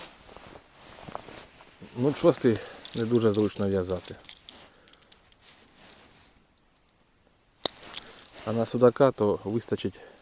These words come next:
і нуль п'ятого, і навіть нуль четвертий. Там більше розрив треба. От уже друга приманка тут відірвалась.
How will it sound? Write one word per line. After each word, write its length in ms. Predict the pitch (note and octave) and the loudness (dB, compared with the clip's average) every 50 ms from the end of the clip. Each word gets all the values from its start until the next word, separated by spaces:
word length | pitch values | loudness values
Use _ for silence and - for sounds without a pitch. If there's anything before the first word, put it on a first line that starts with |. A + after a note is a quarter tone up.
| _ - | _ -12
і 60 | - | -8
нуль 120 | G#2+ G2+ F#2+ F#2 - | -6 -6 -6 -6 0
п'ятого, 500 | - A#2+ B2 A#2+ A2 - G#2+ G#2 G#2 G2 - - _ _ - _ _ _ _ _ _ _ _ _ _ _ _ _ _ _ _ _ - - - - - | 4 6 6 6 6 4 0 0 0 -4 -6 -10 _ _ -20 _ _ _ _ _ _ _ _ _ _ _ _ _ _ _ _ _ -8 -8 -8 -10 -8
і 80 | G#2+ | -4
навіть 360 | G#2 G#2 G#2+ G#2+ G#2 F#2+ - | -2 0 2 2 2 2 0
нуль 140 | G2+ G2 G2+ | -4 -4 -4
четвертий. 720 | F#2 - G#2 F2+ - A2+ C3 E3+ E3+ C3+ - C#3 A#2+ A2 - - - - - - - - - - - - - - - - _ _ _ - - - - - _ _ _ _ _ | -4 -4 -6 -4 4 10 10 10 10 10 8 4 2 2 0 -4 -14 -20 -20 -20 -20 -20 -20 -20 -20 -20 -20 -20 -20 -20 _ _ _ -20 -20 -20 -20 -20 _ _ _ _ _
Там 160 | _ A#2+ A2 G#2 | _ -2 -2 0
більше 280 | A2+ A2+ A2 - A#2 | -2 -4 0 0 4
розрив 400 | G#2+ A2 G#2 G#2 G2+ F#2+ F#2 F2 - - - - - - - | 4 4 4 2 0 -2 -2 -4 -6 -12 -20 -20 -20 -20 -10
треба. 280 | - F2+ F2 F2 F2 F2+ - - - - - - - - - - _ _ _ _ _ _ _ _ _ _ _ _ _ _ _ _ _ _ _ _ _ _ _ _ _ _ _ - - - - - - - - - - - - - - | -8 -8 -6 -6 -6 -8 -10 -10 -18 -20 -20 -20 -20 -20 -20 -20 _ _ _ _ _ _ _ _ _ _ _ _ _ _ _ _ _ _ _ _ _ _ _ _ _ _ _ -16 -16 -16 -20 -20 -20 -20 -20 -20 -20 -20 -18 -14 -12
От 220 | - F3+ - - | -12 -12 -4 -2
уже 180 | B2+ A#2+ C#3 C3+ | 0 2 2 2
друга 240 | C3 C#3 C#3 C#3+ C3+ | 4 6 6 6 4
приманка 460 | - C#3 B2+ B2 C3+ C3 B2+ - A#2 | 4 2 4 4 4 4 4 2 0
тут 180 | - B2+ - | 0 0 0
відірвалась. 680 | A#2+ A#2 A#2+ B2 A#2 G2 F#2 F2+ F2+ F#2 F2+ - - - | 2 2 2 2 2 2 0 0 0 -2 -4 -6 -14 -20